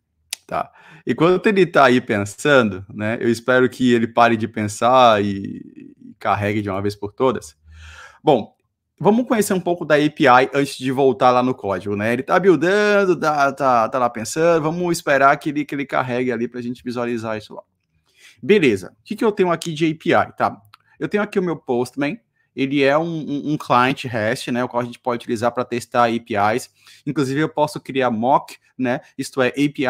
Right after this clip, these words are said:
Is com dados fakes pra que a gente faça teste de desenvolvimento local.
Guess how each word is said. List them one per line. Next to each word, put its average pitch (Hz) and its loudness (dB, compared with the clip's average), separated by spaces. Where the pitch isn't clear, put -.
Is 139 -4
com 135 -4
dados 127 -2
fakes 123 -2
pra - -12
que - -10
a - -2
gente 139 -6
faça 143 0
teste 131 -2
de 117 -10
desenvolvimento 120 -4
local. 117 -2